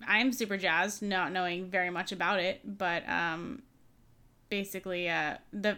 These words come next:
so there's gonna be two series, right? I think. Yeah, two series. The first one is based on the world and characters of Charlie and the Chocolate Factory, and the second is described as a wholly original take on Oompa Loompas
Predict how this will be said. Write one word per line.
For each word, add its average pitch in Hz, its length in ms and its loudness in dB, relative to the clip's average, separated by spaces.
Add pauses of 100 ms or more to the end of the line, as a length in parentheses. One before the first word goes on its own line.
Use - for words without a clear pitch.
so 185 260 0
there's 180 220 0 (100)
gonna 220 160 2
be 196 240 -4 (500)
two 247 460 0
series, 131 520 -4
right? 240 300 0
I 254 60 -2
think. 262 420 -4 (300)
Yeah, 196 200 -2
two 285 180 2
series. 196 280 0
The 202 100 -4
first 302 320 4
one 285 140 6
is 269 140 4
based 226 300 4
on 214 160 4
the 208 80 0
world 202 260 0
and 196 80 -2
characters 196 300 -2
of 185 80 -10
Charlie 175 260 0
and 160 100 -6
the 170 40 -4
Chocolate 269 360 2
Factory, 240 420 2
and 202 100 0
the 208 60 -4
second 202 460 -2
is 196 180 -4
described 190 440 0
as 185 120 -4
a 175 100 0
wholly 254 340 2
original 220 420 -2
take 208 360 -6
on 190 240 -4
Oompa 233 560 -2
Loompas 233 520 -2